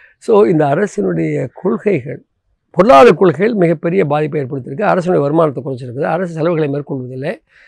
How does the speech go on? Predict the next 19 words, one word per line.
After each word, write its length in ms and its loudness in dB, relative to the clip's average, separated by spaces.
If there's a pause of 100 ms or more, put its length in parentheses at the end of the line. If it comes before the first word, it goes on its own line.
(360)
இது 260 6
இன்றைக்கும் 440 2
மேற்கொள்ள 340 6
முடியும் 480 6
என்பதுதான் 400 0
என்னுடைய 160 0
கருத்து. 360 -2
அது 180 4 (140)
சந்திக்கலாம். 460 2
இன்றைக்கு 420 -2
மாநில 440 2
அரசுகளை 340 -2
பொறுத்தவரையில் 720 -12 (640)
ஜி 220 0
எஸ் 180 0
டி 140 0
அமலாக்கத்துக்கு 580 -2
வந்த 180 -8
பிறகு 460 -14